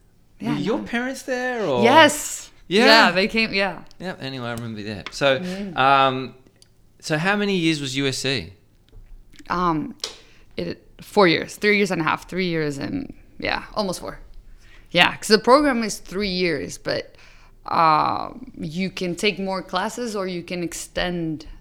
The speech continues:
Speaker 1: depending, like, of, um, I had to take less classes 'cause I was directing a movie outside school in one semester, so I had to push my studies.
Speaker 2: Was this in the final year?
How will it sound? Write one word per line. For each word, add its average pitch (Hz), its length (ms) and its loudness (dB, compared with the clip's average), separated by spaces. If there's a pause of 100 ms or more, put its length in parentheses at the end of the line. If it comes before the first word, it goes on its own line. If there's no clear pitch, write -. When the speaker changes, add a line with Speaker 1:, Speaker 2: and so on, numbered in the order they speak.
(100)
Speaker 1:
depending, 160 720 -2
like, - 420 -8 (840)
of, - 680 -6
um, - 460 -6 (840)
I 190 80 2
had 220 140 4
to 180 40 -6
take 208 240 2
less 202 200 4
classes 220 360 2
'cause 185 140 -6
I 180 260 0 (180)
was 180 140 -2
directing 180 420 0
a 165 40 0
movie 160 600 -4 (100)
outside 160 420 -4
school 190 540 -6
in 160 120 -6
one 170 140 -4
semester, 170 540 -6 (300)
so - 120 -8
I 175 60 -2
had 175 180 -2
to 156 440 -4
push - 500 -2 (360)
my 170 140 -4
studies. 156 680 -4
Speaker 2:
Was 110 120 0
this 117 160 2
in 113 60 -2
the 104 80 -2
final 104 360 0
year? 143 260 -4